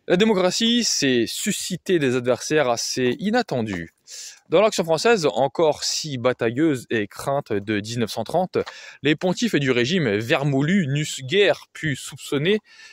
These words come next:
qu'un de leurs ennemis les plus irréductibles serait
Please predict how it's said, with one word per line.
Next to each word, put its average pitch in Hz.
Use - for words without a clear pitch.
qu'un 208
de 160
leurs 135
ennemis 151
les 117
plus 113
irréductibles 175
serait 131